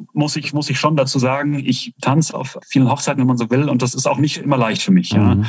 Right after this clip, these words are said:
Speaker 1: Also ist jetzt auch nicht so, dass ich das völlig spielerisch alles, ähm, alles so, so hinkriege, sondern es ist schwierig für mich und hier und da kracht's auch mal so, ja,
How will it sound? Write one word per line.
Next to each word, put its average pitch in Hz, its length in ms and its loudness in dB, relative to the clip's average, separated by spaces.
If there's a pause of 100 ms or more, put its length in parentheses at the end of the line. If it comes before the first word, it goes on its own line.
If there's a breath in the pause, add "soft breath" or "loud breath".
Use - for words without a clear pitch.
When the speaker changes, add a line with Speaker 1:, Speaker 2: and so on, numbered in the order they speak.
(140 loud breath)
Speaker 1:
Also 113 200 2
ist 120 140 0
jetzt - 140 0
auch - 40 0
nicht 113 120 2
so, 123 100 2
dass 113 160 2
ich 120 140 -2
das 113 160 0
völlig 113 260 4
spielerisch 117 480 0
alles, 110 580 0
ähm, 101 460 0
alles 101 400 -4
so, 104 200 -2
so - 180 -4
hinkriege, 113 420 2
sondern 110 240 2
es 120 140 0
ist 123 80 2
schwierig 147 320 2
für - 80 2
mich 131 240 4
und 120 140 4
hier 120 180 2
und 113 120 6
da 110 380 -4 (480 loud breath)
kracht's - 240 -2
auch 104 100 -2
mal 92 160 2
so, 90 200 0
ja, 117 260 -2